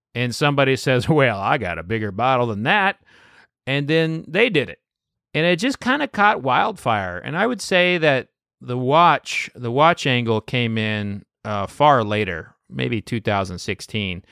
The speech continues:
Sadly, most of the groups that were crotch shot dominant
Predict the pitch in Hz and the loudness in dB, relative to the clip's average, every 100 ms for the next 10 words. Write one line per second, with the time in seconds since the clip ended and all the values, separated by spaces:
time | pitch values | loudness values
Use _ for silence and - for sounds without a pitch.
0 | - - _ _ - 160 185 180 131 107 | -20 -20 _ _ -4 2 4 4 2 2
1 | - - 151 190 - 151 131 127 123 107 | -2 0 2 2 0 -2 0 0 0 -2
2 | 120 135 147 - - 120 101 107 104 - | 2 2 2 -8 -8 -6 -4 -4 -6 0
3 | 143 131 - - 135 113 113 123 143 117 | 4 4 2 0 2 2 0 2 2 0
4 | 98 - | -4 -10